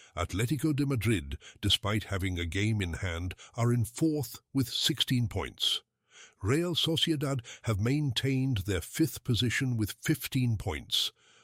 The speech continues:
The most notable shift has been Girona's drop from the top spot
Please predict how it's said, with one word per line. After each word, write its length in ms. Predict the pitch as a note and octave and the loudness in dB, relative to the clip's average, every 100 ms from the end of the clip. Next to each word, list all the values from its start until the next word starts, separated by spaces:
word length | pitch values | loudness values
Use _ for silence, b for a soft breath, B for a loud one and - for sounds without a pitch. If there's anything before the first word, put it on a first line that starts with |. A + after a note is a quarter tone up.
| b b | b b
The 80 | D#3+ | 2
most 280 | F3+ - | 2 2
notable 460 | A2 C#3+ E3 F2 E2+ | 2 2 2 0 0
shift 400 | - F2+ - - B B B | -2 -2 -2 -8 B B B
has 120 | G#2+ | 0
been 220 | G#2+ F#2+ | 2 2
Girona's 560 | F2+ G2 C3 D#3+ D3 G2 | 2 2 2 2 2 0
drop 360 | D#2+ G#2 A2+ | 0 -2 -2
from 200 | - F#2+ | -6 -4
the 80 | D#2+ | -4
top 280 | - C#3+ - | -2 -4 0
spot 440 | - - D2 D#2+ | -2 -2 -4 -4